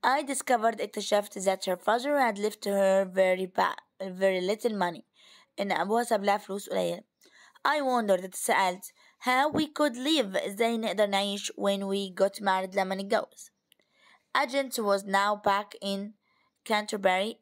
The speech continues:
agent كمان رجعت لكانتربري with her father، مع بابا، مع her father، مع بابا.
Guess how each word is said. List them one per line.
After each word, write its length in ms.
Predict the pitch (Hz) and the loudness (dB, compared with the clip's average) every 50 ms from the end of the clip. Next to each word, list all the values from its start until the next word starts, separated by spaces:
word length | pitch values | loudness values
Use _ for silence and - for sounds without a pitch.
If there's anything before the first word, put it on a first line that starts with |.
| _ - | _ -2
agent 380 | 214 220 226 226 214 208 - - | -2 -2 -2 -4 -6 -8 -10 -6
كمان 260 | - 196 190 208 226 233 | -2 0 0 0 0 0
رجعت 320 | 226 220 226 226 220 - | -2 -2 -2 -2 -2 -4
لكانتربري 640 | - - - 202 202 - 220 196 196 202 196 202 202 | -6 -4 -2 -4 -2 -4 -8 -4 0 0 0 2 2
with 140 | 196 190 185 | 2 2 2
her 220 | 202 190 185 - | 0 -2 -2 -2
father، 240 | - 180 175 175 190 | -2 -2 0 0 -2
مع 260 | 190 185 190 190 190 | -2 0 0 0 0
بابا، 440 | 196 196 185 180 180 - - 190 - _ - | -2 -4 -4 -4 -4 -4 -6 -12 -18 _ -10
مع 200 | - - 202 190 | -8 -6 -6 -6
her 40 | 185 | -6
father، 260 | - 190 190 - - - | -6 -6 -6 -6 -8 -8
مع 160 | 196 190 185 | -6 -4 -4
بابا. 280 | 180 185 180 180 180 | -2 -2 -4 -4 -6